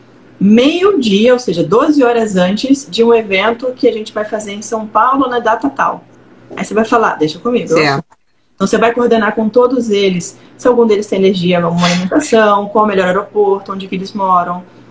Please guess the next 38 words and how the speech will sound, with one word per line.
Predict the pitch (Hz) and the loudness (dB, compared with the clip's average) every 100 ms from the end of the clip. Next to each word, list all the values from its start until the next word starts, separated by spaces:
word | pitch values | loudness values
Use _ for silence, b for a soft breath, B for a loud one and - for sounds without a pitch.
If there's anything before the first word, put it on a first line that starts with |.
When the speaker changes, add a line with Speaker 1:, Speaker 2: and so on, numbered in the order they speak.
| - | -8
Speaker 1:
é, | 165 180 180 | -2 0 0
se | 226 | 0
eles | 214 | 0
já | 220 | 0
conhecem | 220 196 196 | -2 -2 -6
São | 185 196 | -8 -10
Paulo, | 196 196 175 175 175 | -2 0 2 0 -2
se | - 240 | -2 0
é | |
uma | 233 | 2
pessoa | 226 208 - 196 196 | 0 -4 -2 0 0
nova | 190 190 202 190 175 175 | -2 2 2 2 -4 -14
que | |
tá | - | -12
indo | 185 185 | -10 -10
sozinha, | - 175 170 185 175 | -8 -8 -8 -10 -10
se | - | -12
é | 190 | -10
menina, | 185 175 185 175 156 B B | -10 -8 -8 -8 -12 B B
será | - 170 | -8 -6
que | 196 208 | -2 -2
de | |
repente | 220 - 190 | 0 0 -2
não | 196 | -6
é | - | -6
melhor | 190 | -4
colocar | 196 185 180 | -2 -2 0
ela | 170 180 | -2 -2
com | 190 | -4
uma | 175 170 | -4 -2
van, | 170 190 214 - - - - - - - - | 0 0 2 -2 -10 -20 -20 -20 -20 -8 0
mesmo | 190 190 202 | 2 2 0
que | 202 | -2
somente | 190 175 180 190 | 0 0 0 -2
um | |
pouco | 175 165 | -2 -4
o | |
preço? | 190 208 220 170 - | 0 2 2 0 -10